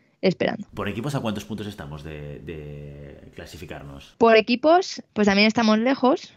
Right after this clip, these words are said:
Speaker 1: estamos a ochenta, más o menos ochenta puntos, un poco, un poco más, pero todo depende de si Túnez,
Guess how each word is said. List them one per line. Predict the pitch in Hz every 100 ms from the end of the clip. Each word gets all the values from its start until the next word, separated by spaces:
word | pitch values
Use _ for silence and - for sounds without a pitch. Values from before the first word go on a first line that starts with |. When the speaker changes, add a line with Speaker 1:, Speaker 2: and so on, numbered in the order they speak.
| _ -
Speaker 1:
estamos | 208 - 202 208 214 208 220
a | 202 196 190 190
ochenta, | 190 - 202 196 190 185 180 185 180 175 175 175 95 - - - _ _ _ _ _ _
más | - 220
o | 214
menos | 208
ochenta | 190 - 202 202
puntos, | 226 262 247 220 214 214
un | 208 202
poco, | 202 190 190 - - -
un | - - - -
poco | 208
más, | 214 254 - - _ - -
pero | 247 233 214 208
todo | 208 220 233
depende | 233 240 240 254
de | 240 208
si | 208 190 - - _ _ _
Túnez, | 233 233 226 277 -